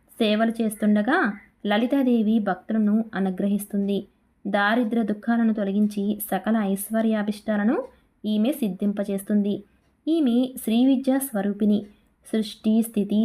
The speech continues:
సంహార రూపిణి. కుంకుమతో నిత్య పూజలు చేసే సువాసినులకు ఈ తల్లి మాంగళ్య సౌభాగ్యాన్ని ప్రసాదిస్తుంది. శ్రీచక్రానికి కుంకుమార్చన చేయాలి ఎప్పుడు. లలిత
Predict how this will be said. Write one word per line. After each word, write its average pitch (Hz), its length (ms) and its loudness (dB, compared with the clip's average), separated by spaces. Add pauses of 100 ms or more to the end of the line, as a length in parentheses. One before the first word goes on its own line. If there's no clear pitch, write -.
(160)
సంహార 226 480 2 (120)
రూపిణి. 254 360 2 (460)
కుంకుమతో 277 520 0 (300)
నిత్య 196 360 0
పూజలు 240 380 4
చేసే 220 300 0 (540)
సువాసినులకు 226 840 2 (520)
ఈ 247 140 0 (120)
తల్లి 269 340 2 (640)
మాంగళ్య 226 600 2 (140)
సౌభాగ్యాన్ని 208 840 2
ప్రసాదిస్తుంది. 208 840 0 (460)
శ్రీచక్రానికి 247 1000 2 (160)
కుంకుమార్చన 220 680 2 (200)
చేయాలి 202 460 2 (220)
ఎప్పుడు. 202 320 -6 (540)
లలిత 214 380 0